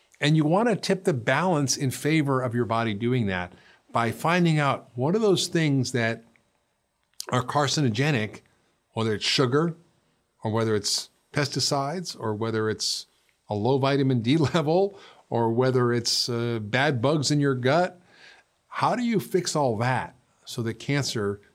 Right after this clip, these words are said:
doesn't have a place to grow? You know, hormones are typically not well evaluated by traditional medicine unless things are really bad. So rather than identifying things that are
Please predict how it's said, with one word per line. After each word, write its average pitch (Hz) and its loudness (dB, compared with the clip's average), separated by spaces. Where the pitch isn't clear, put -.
doesn't 123 2
have 110 0
a 104 -6
place 104 -4
to 98 -12
grow? 90 -6
You 165 -4
know, 170 -2
hormones 196 2
are 139 4
typically 156 0
not 131 2
well 120 2
evaluated 117 0
by 110 0
traditional 104 -6
medicine 110 -2
unless 139 0
things 127 0
are 113 2
really 120 2
bad. 87 -2
So 147 0
rather 196 2
than 175 4
identifying 139 2
things 131 0
that 117 0
are 110 0